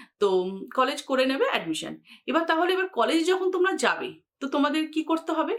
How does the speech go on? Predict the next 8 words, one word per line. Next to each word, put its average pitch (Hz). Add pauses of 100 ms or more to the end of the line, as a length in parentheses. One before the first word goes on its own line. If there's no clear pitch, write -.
সেই 240
স্টেপগুলো 220
আলোচনা 165
করবে। 156 (100)
তার 262
আগে 294
বলে 320
রাখি 330